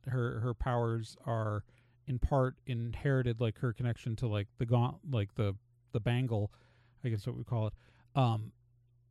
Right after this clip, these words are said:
ca-, came through her family, and she is, you know, like, she, you know, it's, her parents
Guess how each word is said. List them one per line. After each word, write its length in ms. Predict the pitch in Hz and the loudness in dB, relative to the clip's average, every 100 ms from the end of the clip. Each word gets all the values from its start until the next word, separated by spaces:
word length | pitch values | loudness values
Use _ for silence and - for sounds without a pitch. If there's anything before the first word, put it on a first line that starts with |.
| - | -14
ca-, 220 | - 175 | -4 -4
came 260 | - 170 156 | -2 0 2
through 160 | 165 120 | 4 2
her 120 | 110 | 2
family, 720 | - 233 214 143 127 120 123 | 2 4 6 6 6 4 2
and 440 | 139 131 123 127 - - - | 2 4 4 2 -4 -14 -16
she 280 | - 147 147 | -4 -2 2
is, 420 | 165 160 147 123 | 4 4 2 0
you 60 | 147 | 0
know, 200 | 135 127 | 2 2
like, 440 | 131 123 123 - - _ _ _ | 2 2 0 -6 -20 _ _ _
she, 380 | - - 156 143 117 - 480 480 440 - _ _ 180 - | -18 -4 -4 -4 -8 -20 -20 -20 -20 -20 _ _ -10 -4
you 140 | 180 | -4
know, 160 | 127 - | -2 0
it's, 320 | 151 131 - 147 | -2 -2 -8 -2
her 120 | 160 175 | 0 2
parents 600 | - 214 156 131 - | 2 4 2 0 -6